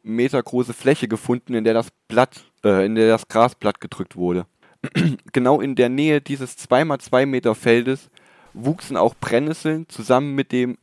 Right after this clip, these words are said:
eben erwähnten Labkraut, was, äh, an den Klamotten und Haaren von Melanie gefunden wurde. Das heißt, die Vermutung liegt sehr nahe, dass die zwei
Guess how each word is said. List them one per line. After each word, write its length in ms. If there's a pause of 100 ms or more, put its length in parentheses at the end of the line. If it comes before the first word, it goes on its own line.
eben 300
erwähnten 600
Labkraut, 1000
was, 520
äh, 320 (100)
an 440 (300)
den 200
Klamotten 420
und 160
Haaren 340 (340)
von 160
Melanie 360
gefunden 440
wurde. 360 (640)
Das 180
heißt, 220
die 60
Vermutung 760
liegt 360
sehr 460 (140)
nahe, 600 (560)
dass 400 (200)
die 80
zwei 560